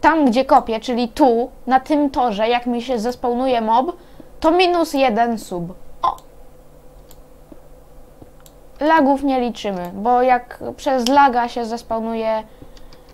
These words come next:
e, mob, kiedy ja chciałem postawić pochodnię, a lag mi jej nie postawił i się mob zespawnuje, to to, to się nie liczy, okej? Ja tak sobie z-, szarżuję.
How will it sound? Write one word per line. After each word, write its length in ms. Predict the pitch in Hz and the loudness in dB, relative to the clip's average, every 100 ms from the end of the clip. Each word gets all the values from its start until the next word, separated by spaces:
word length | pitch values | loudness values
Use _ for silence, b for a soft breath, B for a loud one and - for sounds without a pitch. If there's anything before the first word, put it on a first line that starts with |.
| - - | -16 -6
e, 300 | 202 196 214 | 2 2 4
mob, 300 | 233 226 220 262 - | 6 6 4 -4 -2
kiedy 240 | 262 240 | -2 0
ja 140 | 240 | 0
chciałem 380 | 240 262 247 233 | 0 -4 -2 -4
postawić 440 | 233 226 247 226 - | -6 -2 -2 -2 -6
pochodnię, 520 | 226 240 220 208 208 | -2 0 0 -2 0
a 100 | 220 | 2
lag 340 | 233 214 202 | 2 0 -2
mi 140 | 220 220 | -4 -4
jej 160 | 214 | -4
nie 120 | 220 | -6
postawił 640 | 226 214 - 208 185 185 220 B - | -8 -14 -6 -6 -4 -8 -10 B -8
i 140 | 247 | -8
się 140 | 233 254 | -2 -2
mob 280 | 247 214 208 | 0 -2 -4
zespawnuje, 640 | 208 - 214 202 196 208 B - | -6 -4 -4 -2 -2 -2 B -2
to 60 | |
to, 200 | 359 330 | 0 0
to 200 | 320 311 | 2 0
się 180 | 302 285 | 2 -2
nie 140 | 254 | -2
liczy, 320 | 208 175 - 165 - | -4 -8 -12 -12 -12
okej? 400 | 226 339 359 359 - - - - - - - - - - - - - - - - - - - - - - - - - - - - - - - - 196 | -6 -4 -4 -8 -18 -20 -20 -20 -20 -20 -20 -20 -20 -20 -20 -20 -20 -20 -20 -20 -20 -20 -20 -20 -20 -20 -20 -20 -20 -20 -20 -20 -20 -20 -20 -20 -14
Ja 40 | |
tak 160 | 190 - | -14 -6
sobie 140 | 226 | -4
z-, 260 | 190 - - | -4 -8 -14
szarżuję. 920 | - 233 202 196 180 190 196 190 | -8 0 0 0 -4 -4 -4 -4